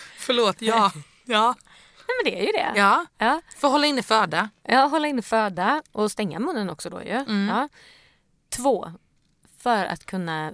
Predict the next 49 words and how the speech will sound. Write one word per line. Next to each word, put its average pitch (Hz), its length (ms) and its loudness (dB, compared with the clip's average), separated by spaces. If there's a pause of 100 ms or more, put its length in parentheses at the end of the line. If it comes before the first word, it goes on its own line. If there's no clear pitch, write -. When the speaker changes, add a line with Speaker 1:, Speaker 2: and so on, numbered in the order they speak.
(200)
Speaker 2:
eh, 151 520 -10
visa 170 540 -10 (280)
kärlek, 190 760 -12 (240)
Speaker 1:
Mm. 202 340 -4 (120)
Speaker 2:
helt - 220 -10
enkelt. 156 320 -14
Speaker 1:
Mm. 190 300 -4 (1080)
Speaker 2:
Tre, 175 520 -4 (240)
ja, 220 80 -2
det 226 80 -2
var 233 120 -2
ju 180 60 -2
det 190 100 -2
vi 170 100 -8
precis - 280 -10
sa. - 180 -8 (100)
Speaker 1:
Ja, 262 120 0
Speaker 2:
För 262 60 4
Speaker 1:
det 240 60 4
Speaker 2:
att 233 40 2
Speaker 1:
var 247 80 6
ju 240 100 8
Speaker 2:
kunna 220 140 6
Speaker 1:
tal-, 254 200 10 (100)
Speaker 2:
prata. 196 140 0
Speaker 1:
<laughs> - 0 -
det 220 100 6
var 220 80 6
ju 208 60 0
talförmåga. 190 340 4 (100)
Speaker 2:
Talförmågan. 165 440 2 (140)
Speaker 1:
Ja. 285 80 4
Speaker 2:
Ja. 285 180 4 (1000)
Speaker 1:
Och 247 80 8
jag - 100 12
Speaker 2:
Talförmåga, 294 540 6
kärlek, 240 640 2
käk. - 480 -4 (360)
Speaker 1:
Ja, 262 200 4 (140)
tal-, 320 220 6
ja, 294 120 6
men 339 220 2
exakt. - 400 -2
Och 226 140 2
jag 175 140 2
tänker 294 260 0
ju 220 40 0
så 190 120 -4
här, 170 280 2